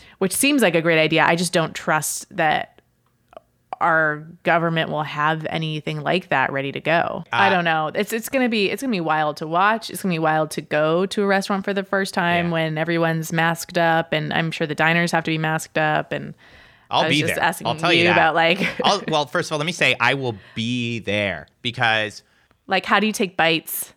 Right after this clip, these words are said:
Speaker 2: if they are telling us to wear masks in restaurants, they're accepting, like, they're not gonna just say we can sit at a table and, and eat together, but actually not eat because you can't take the mask off. Like, it's a-,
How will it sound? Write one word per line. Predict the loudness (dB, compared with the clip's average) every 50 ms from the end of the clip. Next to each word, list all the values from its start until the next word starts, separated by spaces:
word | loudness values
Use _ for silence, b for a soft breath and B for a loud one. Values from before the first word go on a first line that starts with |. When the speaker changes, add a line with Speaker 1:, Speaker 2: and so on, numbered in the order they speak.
| _ _ -6
Speaker 2:
if | -6 -6 -4
they | -2 0 0 0 0 -4 -6 -8 -14 _ -4
are | -2 -2
telling | -2 -6 -6 -4 -4 -4 -2 -2 -4
us | -4 -6 -8
to | -8 -6
wear | -4 -2 -2
masks | -2 -2 -2 -4 -4 -4 -6 -10
in | -8 -6
restaurants, | -4 -4 -6 -6 -8 -6 -6 -6 -8 -8 -12 -18 _ _
they're | _ -2 0 0 0
accepting, | 0 -4 -4 -2 0 0 0 -2 -6 -8 -4
like, | -2 -4 -2 -2
they're | -4 -2
not | 0 -2 -2 -2
gonna | -2 -4 -4 -4
just | -4 -4 -6 -6 -6 -12 _
say | -4 -2 0 0 0
we | -2 -2 -4 -4
can | -4 -4 -6 -8 -8 -10 -12
sit | -10 -2 0 0 0 0 -2
at | -4 -4
a | -4
table | -4 -2 0 0 0 0 -2 -4 -4 -4 B B B B
and, | B 0 0 0 -2 -6 -10 _ _ _ -4
and | -4 -4 -4 -4 -4
eat | -6 -6 -6 -6
together, | -6 -4 -2 -2 -2 -4
but | -2 -4
actually | -4 -4 -4 -6 -6
not | -6 -6 -6 -6 -6
eat | -8 -8 -10
because | -12 -12 -12 -14
you | -12
can't | -10 -10 -10 -8
take | -8 -10 -10 -10
the | -12
mask | -12 -12 -12 -12 -12 -12
off. | -12 -8 -8
Like, | -8 -8 -6
it's | -8 -8 -8 -8
a-, | -12